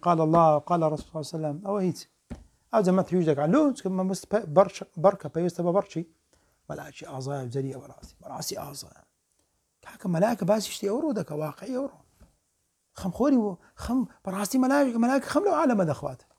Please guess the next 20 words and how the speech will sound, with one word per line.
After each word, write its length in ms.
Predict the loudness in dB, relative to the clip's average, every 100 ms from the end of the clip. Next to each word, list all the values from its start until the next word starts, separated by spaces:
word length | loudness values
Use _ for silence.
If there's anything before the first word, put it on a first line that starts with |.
| _ _ _ _ _ _ _ _ _ _ -6
هەی 120 | -2 0
بەستە 220 | 0 -2 -6
زمان. 280 | -8 -12 -16 _ _ _ _ _ -2
کورە 160 | 4 4
هەستە 160 | 4 2
لەو 100 | 2 0
خەوەی. 300 | -4 -6 -8 -16 _ _ _ _ -2
ئەو 100 | 2 8
مەلایەکە 340 | 8 8 4
تومان 200 | -2 0 0
دە 60 | 0
بزانوش 280 | 0 2 2
دەکاتە 260 | 2 4 2
مەسوولان 300 | 2 2 4
بزانە 240 | 4 2 0
چۆن 140 | -2 0
پان 140 | 0 0
دەکاتەوە. 460 | -4 -8 -12 -14 -18 _ _ -20 _ _ _ _ 0
بزانە 240 | 4 4
چۆن 120 | 4